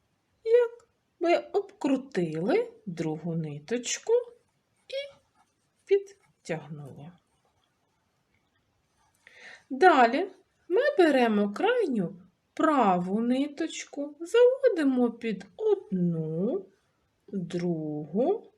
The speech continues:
ниточку. Ось так, подивіться, ось наша ниточка, яку ми завели. І обкручуємо другу ниточку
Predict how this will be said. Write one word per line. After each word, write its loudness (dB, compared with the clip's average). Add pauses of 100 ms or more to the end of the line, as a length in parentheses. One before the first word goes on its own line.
(120)
ниточку. 2 (1400)
Ось -6
так, -8
подивіться, -6 (200)
ось -8
наша -8
ниточка, -10
яку -8
ми -10
завели. -8 (960)
І -2 (400)
обкручуємо -2 (160)
другу 0
ниточку -4